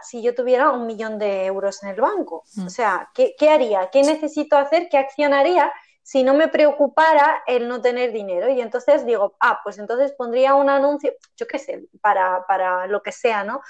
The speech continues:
Speaker 1: O compraría no sé qué para poder hacer mejor esto.
Speaker 2: Hmm.
Speaker 1: Y, eh, lo escribo y, y, y lo hago.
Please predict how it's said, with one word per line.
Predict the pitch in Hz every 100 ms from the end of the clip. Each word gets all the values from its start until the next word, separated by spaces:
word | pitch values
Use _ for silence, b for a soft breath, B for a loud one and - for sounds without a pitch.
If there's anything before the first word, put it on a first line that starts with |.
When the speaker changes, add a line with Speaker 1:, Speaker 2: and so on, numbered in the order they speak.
| B B B
Speaker 1:
O | 247 247 247 240
compraría | 254 233 247 240 277 302
no | 294 285
sé | 294 277
qué | - 294 302
para | 294 247 247
poder | 240 240 262
hacer | 262 269
mejor | 254 247 - 240
esto. | 208 - 277 254
Speaker 2:
Hmm. | 196 180 b b _
Speaker 1:
Y, | - 359 370 427 - - _ _ -
eh, | 277 262 262
lo | 254 247 240
escribo | 233 - 302 370 349 392 554 -
y, | 269 262 254 240 233 - -
y, | 240 226 220 220
y | 247
lo | 233 208
hago. | 202 403